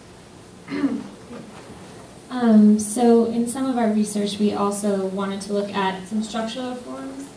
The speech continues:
that we thought could have a potential impact on the target groups that we uncovered. Um, so we looked at three in particular, uh, no excuse absentee voting, election day registration,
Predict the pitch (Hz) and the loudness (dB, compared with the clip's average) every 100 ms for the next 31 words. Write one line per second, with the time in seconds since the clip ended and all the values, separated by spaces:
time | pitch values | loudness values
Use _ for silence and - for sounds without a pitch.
0 | - - - 214 214 - 208 202 214 202 | -20 -18 -6 -2 -2 -2 -6 -6 -6 -6
1 | 185 208 - 208 202 202 196 185 185 - | -6 -8 -8 -4 -2 -2 -4 -4 -6 -10
2 | - - - 226 226 - 202 196 190 - | -16 -18 -6 0 0 0 -4 -6 -8 -14
3 | - - 220 208 202 196 190 196 202 208 | -16 -12 -4 -4 -4 -8 -10 -12 -14 -12
4 | - - 185 190 202 202 - - 202 190 | -12 -8 -8 -8 -10 -12 -10 -8 -8 -8
5 | - 208 233 285 - - - - 226 220 | -8 -8 -8 -10 -12 -20 -20 -16 -6 -2
6 | 220 240 226 226 214 - 233 240 233 220 | -2 -2 -4 -4 -6 -8 -10 -6 -4 -2
7 | 220 220 220 226 226 233 254 277 - - | -4 -6 -10 -6 -4 -4 -4 -8 -14 -16
8 | 214 202 196 220 220 220 226 220 - 240 | -8 -8 -4 2 4 2 -2 -6 -10 -10
9 | 233 214 208 - 208 - 240 254 254 302 | -8 -6 -6 -6 -10 -8 -8 -6 -6 -6
10 | 320 - - - 208 220 220 220 214 208 | -10 -14 -20 -14 -4 -2 -2 -2 -2 0
11 | 196 190 196 185 - 214 214 262 262 | -2 -4 -8 -12 -6 -6 -6 -8 -10